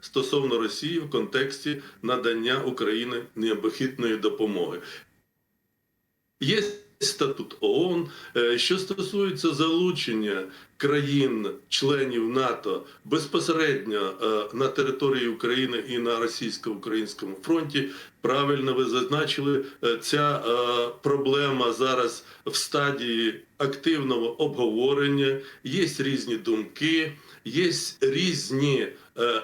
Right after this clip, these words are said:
варіанти, пов'язані з тим, що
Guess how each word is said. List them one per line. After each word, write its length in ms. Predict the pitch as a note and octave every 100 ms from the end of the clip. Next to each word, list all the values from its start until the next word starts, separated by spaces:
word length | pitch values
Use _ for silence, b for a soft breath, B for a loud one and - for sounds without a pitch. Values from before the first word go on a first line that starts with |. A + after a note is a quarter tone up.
| -
варіанти, 1080 | B2+ C3 C3+ C3 B2 D3 D#3 D#3 D3 D#3 D3 D3 B -
пов'язані 680 | C3 B2+ C#3+ C3+ B2+ B2 A2+
з 80 |
тим, 380 | - C3+ C3 B2 - - _ _
що 540 | - - C3 B2+ A#2+